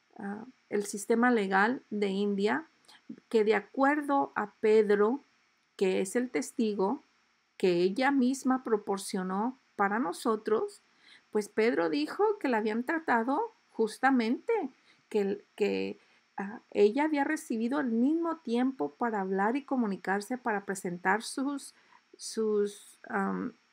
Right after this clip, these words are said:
digamos, tu, su testimonio, para presentar sus pruebas, ah, era igual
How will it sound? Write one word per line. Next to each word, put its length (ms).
digamos, 440
tu, 120
su 400
testimonio, 1000
para 240
presentar 520
sus 400
pruebas, 760
ah, 260
era 460
igual 640